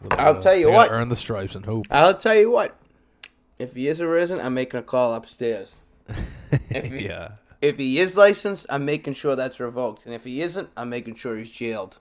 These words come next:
Speaker 1: Yeah, who's your, uh, softball commish? You're gonna, <laughs> gonna have to talk to the commissioner.
Speaker 2: You know, and if things aren't straightened out, other measures might have to be handled.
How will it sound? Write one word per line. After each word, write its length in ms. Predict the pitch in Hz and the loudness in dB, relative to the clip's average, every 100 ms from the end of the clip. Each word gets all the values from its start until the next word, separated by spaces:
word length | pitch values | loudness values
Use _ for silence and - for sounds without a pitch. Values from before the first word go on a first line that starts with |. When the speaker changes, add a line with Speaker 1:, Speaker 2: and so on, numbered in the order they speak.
| _ _ _ _ | _ _ _ _
Speaker 1:
Yeah, 180 | 127 98 | -10 -6
who's 240 | 104 113 | -4 -2
your, 180 | 113 113 | -2 -2
uh, 120 | 110 104 | -4 -6
softball 480 | 117 113 - 78 - | -4 -4 -6 -12 -12
commish? 560 | 101 90 85 - - | -14 -14 -12 -12 -12
You're 80 | 117 | -8
gonna, 240 | 113 110 | -6 -4
<laughs> 80 | - | -4
gonna 140 | 131 120 | -4 -4
have 100 | 107 | -6
to 240 | 101 95 - - - _ | -8 -14 -16 -20 -20 _
talk 200 | - 117 107 | -4 -4 -4
to 60 | |
the 80 | 101 | -8
commissioner. 600 | 101 101 107 107 - 92 92 - _ _ _ _ _ _ _ _ _ _ _ _ _ _ - - - - _ _ _ _ 127 - | -8 -6 -6 -6 -10 -16 -16 -20 _ _ _ _ _ _ _ _ _ _ _ _ _ _ -8 -8 -10 -20 _ _ _ _ -20 -18
Speaker 2:
You 140 | 113 | -14
know, 200 | 101 92 101 | -12 -14 -10
and 100 | 127 | -6
if 80 | 120 | -6
things 260 | - 147 151 | -4 -6 -2
aren't 180 | 151 135 | -2 -2
straightened 380 | - 143 117 127 | -2 -2 -2 0
out, 320 | 151 - _ _ - - - | 0 0 _ _ -20 -20 -10
other 240 | 143 147 | -6 -4
measures 400 | 135 147 131 - | -2 -4 -6 -10
might 140 | 120 | -6
have 120 | 120 117 | -6 -6
to 80 | 113 | -10
be 120 | 107 | -12
handled. 540 | 123 135 123 120 - | -10 -8 -10 -14 -20